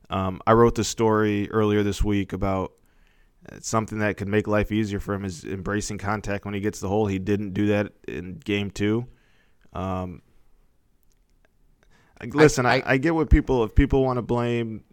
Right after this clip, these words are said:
Speaker 1: X, Y, and Z for why Killian's struggling, that's fine. I, th-, you can do, you're a fan. You can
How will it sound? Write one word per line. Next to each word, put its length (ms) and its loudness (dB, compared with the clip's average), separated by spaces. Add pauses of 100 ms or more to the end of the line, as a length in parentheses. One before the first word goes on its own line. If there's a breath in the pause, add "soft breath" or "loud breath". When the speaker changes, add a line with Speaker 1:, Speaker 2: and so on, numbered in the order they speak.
(260)
Speaker 1:
X, 280 0
Y, 180 6
and 160 -2
Z 240 2
for 220 -4
why 240 0
Killian's 440 -2
struggling, 420 -4
that's 280 -8
fine. 440 -2
I, 160 -8 (240)
th-, 160 -14 (100)
you 120 -6
can 180 -10
do, 80 -4
you're 260 0
a 40 -4
fan. 560 0 (100)
You 140 -8
can 260 -14